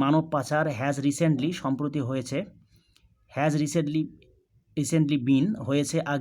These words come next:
great concern, বড় উদ্বেগের বিষয়, চিন্তার বিষয়, for the people of, জনগণের জন্য, of developing countries, উন্নয়নশীল দেশগুলোর,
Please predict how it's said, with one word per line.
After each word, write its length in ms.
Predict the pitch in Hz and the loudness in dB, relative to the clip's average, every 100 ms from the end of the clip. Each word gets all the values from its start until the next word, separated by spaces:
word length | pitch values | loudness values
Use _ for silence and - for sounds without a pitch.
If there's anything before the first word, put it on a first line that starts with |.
| 123 | 0
great 180 | 156 - 139 | 0 0 -2
concern, 340 | 131 127 160 214 - _ _ - _ 120 139 | -2 -2 -4 -4 -10 _ _ -20 _ 0 4
বড় 160 | 147 | 4
উদ্বেগের 500 | 151 151 131 143 143 | 4 2 2 2 2
বিষয়, 300 | 127 123 151 151 | 0 -2 -4 2
চিন্তার 280 | 147 127 131 | 2 4 2
বিষয়, 340 | 123 123 143 - - | 0 -2 -2 -2 -2
for 100 | 139 135 | -2 0
the 60 | 127 | 0
people 280 | 131 127 180 - - _ _ 135 139 | 0 2 0 -4 -16 _ _ -2 0
of, 100 | 135 - - - - _ _ - - | -2 -8 -20 -20 -20 _ _ -14 -2
জনগণের 380 | 147 160 160 147 | 4 4 4 4
জন্য, 240 | 131 131 156 - 139 | 2 2 2 2 0
of 80 | 139 - 143 | -2 -2 0
developing 380 | 135 135 139 139 | 2 4 4 2
countries, 320 | 123 123 156 165 | -2 -2 -4 -2
উন্নয়নশীল 480 | 156 139 131 123 127 | 2 2 2 0 -4
দেশগুলোর, 440 | 123 120 120 131 | -2 -2 0 -2